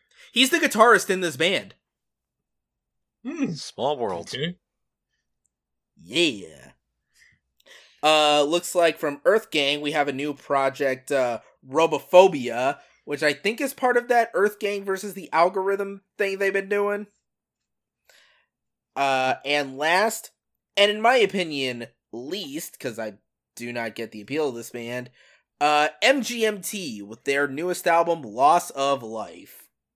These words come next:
Speaker 1: Seriously, I remember a friend of mine trying to show me their music back in high school, and I just didn't get it.
Speaker 3: I mean, they had,
Speaker 1: Cut
Speaker 3: they had
Speaker 1: all the way
Speaker 3: one,
Speaker 1: to tw-
Speaker 3: they had one good song, and then,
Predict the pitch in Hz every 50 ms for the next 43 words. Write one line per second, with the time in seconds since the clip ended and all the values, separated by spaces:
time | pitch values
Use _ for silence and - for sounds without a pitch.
0 | _ _ _ _ _ _ _ _ _ - - - _ - 170 147 131 139 139 160
1 | 185 226 254 254 240 185 - - 147 139 139 143 143 143 143 - 139 131 123 110
2 | - 127 120 127 127 123 113 113 117 113 107 - _ _ 123 110 113 120 - 110
3 | 104 110 113 110 113 - - 135 127 120 117 110 117 120 117 135 131 131 - _
4 | _ _ _ _ _ _ _ _ _ _ - 131 127 123 123 113 120 117 120 127
5 | 131 131 127 - _ _ _ _ _ _ _ _ _ _ _ _ _ _ _ _
6 | _ _ - 190 208 214 190 208 208 220 226 - 185 202 208 226 180 180 180 180
7 | 180 180 160 - - - - - _ _ _ _ _ _ _ 170 185 208 214 226
8 | 233 214 190 185 202 202 196 175 185 180 180 - - 156 151 151 151 151 147 151
9 | 151 147 139 139 139 143 139 139 139 143 139 139 139 143 139 135 123